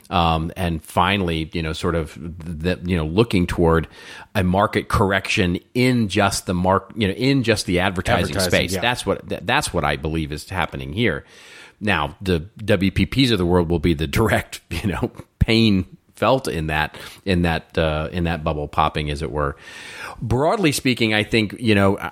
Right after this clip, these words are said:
Speaker 1: I, look, I'm, I typically, I'm the worst at this because I'm such an optimist. I, I,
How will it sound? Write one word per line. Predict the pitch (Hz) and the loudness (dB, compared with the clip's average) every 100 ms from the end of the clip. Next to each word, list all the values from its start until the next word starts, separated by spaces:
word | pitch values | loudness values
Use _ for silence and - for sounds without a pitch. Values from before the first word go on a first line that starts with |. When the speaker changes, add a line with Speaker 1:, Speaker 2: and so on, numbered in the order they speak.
| - | -10
Speaker 1:
I, | 65 - - | -6 -4 -2
look, | 123 95 - | 0 0 -2
I'm, | - 120 131 117 - _ _ - | 0 2 4 0 -4 _ _ -2
I | 127 | 0
typically, | 143 165 143 123 110 104 | 0 0 0 0 2 2
I'm | 92 139 | 2 2
the | 123 | 2
worst | 98 101 - 82 | 2 0 -2 -6
at | - | -8
this | 78 | -8
because | - 92 92 - | -4 0 0 0
I'm | 95 95 | -2 -2
such | - - 101 | 0 0 0
an | 90 | -2
optimist. | 85 95 90 78 78 87 | -2 -2 -2 -4 -2 0
I, | 82 | 0
I, | - 87 | 0 -2